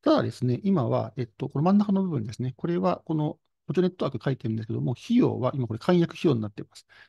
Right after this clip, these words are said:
例えば、このブイゼロからブイサンに向かっている、こう、これ、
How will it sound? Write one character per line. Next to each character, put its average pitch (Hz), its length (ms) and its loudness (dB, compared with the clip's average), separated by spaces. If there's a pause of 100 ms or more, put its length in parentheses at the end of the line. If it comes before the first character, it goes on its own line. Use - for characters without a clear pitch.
(160)
例 220 120 0
え 131 40 0
ば、 110 160 -6
こ 117 100 -4
の 110 240 -4 (420)
ブ 175 100 6
イ - 40 6
ゼ 214 100 2
ロ 160 100 0
か 117 120 -2
ら 104 80 -2
ブ 127 120 0
イ 139 40 2
サ 147 140 -2
ン 127 40 2
に 107 60 -2
向 107 60 -6
か 110 120 -6
っ - 20 -6
て - 140 -10
い 107 40 -6
る、 113 80 -10
こ - 140 -8
う、 - 80 -10
こ 120 100 -6
れ、 123 100 -4